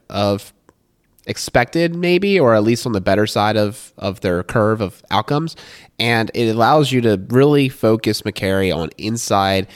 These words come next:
interior substitutions if necessary. And I don't think we wanna lose that optionality. And I think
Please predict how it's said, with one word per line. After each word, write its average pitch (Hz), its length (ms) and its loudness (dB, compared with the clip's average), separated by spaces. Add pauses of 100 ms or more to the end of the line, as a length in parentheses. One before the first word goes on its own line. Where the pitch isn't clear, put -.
(180)
interior 101 920 2 (520)
substitutions 98 880 -6
if - 160 -10
necessary. - 600 -10 (680)
And 107 480 0 (400)
I 117 140 2
don't 123 420 2
think 120 500 0 (1120)
we 113 120 2
wanna 110 200 2
lose 98 300 -2
that 104 220 2
optionality. 123 600 -2
And 120 80 0
I 113 80 0
think 143 280 -2